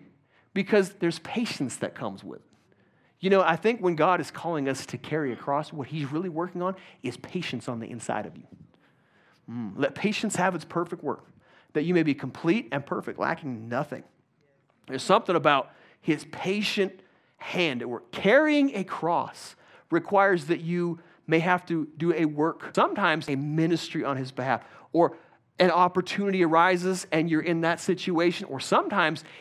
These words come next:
it's waiting on the Lord for things you don't feel like doing. And I'm telling you, in the times that we live, ain't nobody wanna wait on the Lord. It's like people are in such a rush in the times that we live in,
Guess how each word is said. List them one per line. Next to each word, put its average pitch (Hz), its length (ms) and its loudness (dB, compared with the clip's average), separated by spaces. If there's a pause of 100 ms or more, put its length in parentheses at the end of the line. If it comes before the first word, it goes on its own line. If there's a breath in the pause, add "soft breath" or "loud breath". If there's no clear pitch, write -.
it's 170 180 2
waiting 151 460 4
on 147 160 2
the 135 60 -2
Lord 151 280 -2
for 135 100 -6
things 143 300 -4
you 170 80 -2
don't 156 180 0
feel 156 140 -6
like 120 180 0
doing. 123 220 -6 (400 loud breath)
And 156 100 4
I'm 170 140 4
telling 190 320 2
you, 202 140 -2
in 160 140 2
the 143 60 -2
times 175 440 0
that 165 120 0
we 175 140 2
live, 170 200 2
ain't 151 220 -2
nobody 160 400 2
wanna 151 300 0
wait 139 340 0
on 147 200 -2
the 135 40 -4
Lord. 135 380 0 (640 soft breath)
It's 160 240 0
like 180 240 6
people 240 380 2
are 180 120 4
in 165 140 0
such - 420 6
a 196 120 2
rush 156 480 2
in 156 120 -2
the 131 100 -2
times 190 360 0
that 190 120 -4
we 214 120 -4
live 180 180 2
in, 165 60 -8